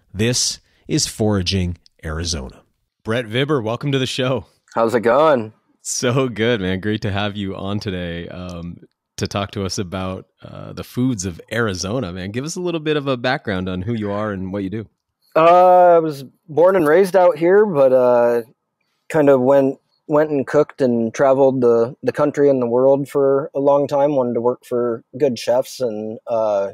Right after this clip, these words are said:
Speaker 2: you know, when we, when we came back to Arizona eight years ago or so, I started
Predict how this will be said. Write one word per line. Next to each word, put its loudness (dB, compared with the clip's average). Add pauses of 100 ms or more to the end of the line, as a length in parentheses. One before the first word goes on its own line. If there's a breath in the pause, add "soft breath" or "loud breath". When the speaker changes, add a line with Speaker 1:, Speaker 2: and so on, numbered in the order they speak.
(160)
Speaker 2:
you -10
know, -4
when -6
we, -6
when -10
we -8
came -10
back -6
to -8
Arizona -4 (360)
eight 0
years 0
ago 2
or 4
so, 4
I 4
started -2